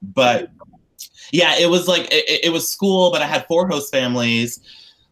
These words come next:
uh, one of which was terrible and I do not speak to. You know, we, I had a lot of great, ex-, a lot, I was able to do a lot with them, but,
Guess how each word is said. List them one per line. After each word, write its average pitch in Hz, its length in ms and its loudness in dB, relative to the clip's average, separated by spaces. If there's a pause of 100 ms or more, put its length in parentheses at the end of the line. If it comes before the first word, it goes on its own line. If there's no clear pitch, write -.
(120)
uh, 117 760 4
one 120 260 0
of 131 120 -2
which 117 300 -2
was - 400 -6
terrible 110 480 0
and 104 80 0
I 104 80 -2
do 104 80 -4
not 107 240 -2
speak 101 360 -6
to. 101 260 -2
You 101 100 0
know, 95 340 0
we, 117 220 0
I 110 160 0
had 120 160 0
a 101 240 -4
lot 113 220 2
of 147 60 -4
great, 160 160 0
ex-, - 280 -8 (140)
a 123 40 0
lot, 143 220 2
I 156 240 2
was 151 120 -2
able 165 160 2
to 131 80 0
do 127 220 0
a 165 40 4
lot 120 260 0
with 110 160 -4
them, 117 220 0
but, 107 260 4